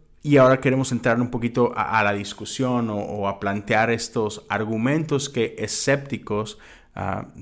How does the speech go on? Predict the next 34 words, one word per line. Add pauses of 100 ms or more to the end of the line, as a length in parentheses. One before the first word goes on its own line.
(120)
tanto
<laughs>
dentro
y
fuera
de
la
iglesia,
tienen (340)
respecto
a, (580)
a
lo
que
son
los
evangelios
y
por
qué
mucha
gente (240)
quizás, (360)
ah, (160)
dudan
o
ponen,
eh,
como
que (120)
en
tela
de
juicio,